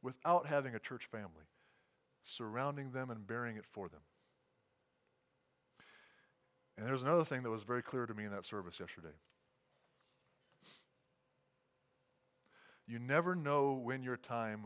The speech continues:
will come. You never know. You are not in control.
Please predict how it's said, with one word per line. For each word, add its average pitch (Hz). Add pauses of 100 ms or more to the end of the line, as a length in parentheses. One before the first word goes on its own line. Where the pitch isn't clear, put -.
will 101
come. 85 (540)
You 107 (180)
never 107
know. 80 (1500)
You 139
are 113
not 139 (100)
in 127
control. 104